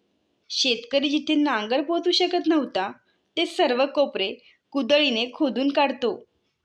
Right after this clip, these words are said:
आता शेवटचा एक कोपरा राहिला होता. शेतकरी तिथे कुदळीच्या साहाय्याने खोदू लागतो. ती जागा पोकळ असल्यामुळे तिथे कुदळीचे घाव खालपर्यंत जात होते.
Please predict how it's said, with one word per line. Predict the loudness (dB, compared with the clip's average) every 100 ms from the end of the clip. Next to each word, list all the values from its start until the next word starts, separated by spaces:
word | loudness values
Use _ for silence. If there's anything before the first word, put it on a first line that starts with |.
| _ -6
आता | 2 2
शेवटचा | 4 2 4 2 2 -2
एक | -2 0
कोपरा | 0 2 2
राहिला | 2 2 0
होता. | 0 0 -2 -2 -8 _ _ _ _ _
शेतकरी | -4 0 0 0 0 0
तिथे | 0 -4 -4
कुदळीच्या | -4 -2 0 2 2 -2
साहाय्याने | 0 2 2 0 -4 -10 _ _
खोदू | -2 0 2
लागतो. | 2 0 -2 -4 -4 -10 _ _ _ _ _
ती | 0 2
जागा | 2 0 -2
पोकळ | -2 -2 0 2 2
असल्यामुळे | 2 2 4 2 0 -6 -12 _ _ -8
तिथे | -2 0
कुदळीचे | 0 2 2 2 0
घाव | 0 0 0 -4 -10
खालपर्यंत | -2 0 2 2 2 0 0 0
जात | 0 0
होते. | -6 -2 -4